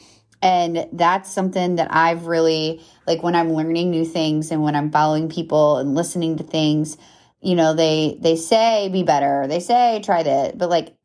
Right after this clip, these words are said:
give me tangible steps. Tell me how. And so I'm gonna just share with you things that I've worked on. But let me just tell you, I'm not perfect. Like, I don't have this all figured out.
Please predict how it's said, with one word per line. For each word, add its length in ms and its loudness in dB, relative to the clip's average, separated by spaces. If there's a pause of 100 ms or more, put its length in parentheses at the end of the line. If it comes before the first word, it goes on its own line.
give 220 -2
me 460 0 (200)
tangible 400 -2
steps. 440 -4
Tell 160 -2
me 80 -2
how. 520 -4
And 160 -2
so 600 0 (180)
I'm 140 -2
gonna 200 0
just 240 -2
share 200 2
with 180 -2
you 500 2 (800)
things 320 2
that 140 2
I've 200 0
worked 280 -2
on. 440 -2 (920)
But 220 -2
let 160 2
me 140 -2
just 320 -2
tell 160 2
you, 400 -2
I'm 340 0
not 240 0
perfect. 720 -6 (240)
Like, 240 -2
I 140 2
don't 160 2
have 140 2
this 200 -2
all 120 4
figured 320 -2
out. 440 2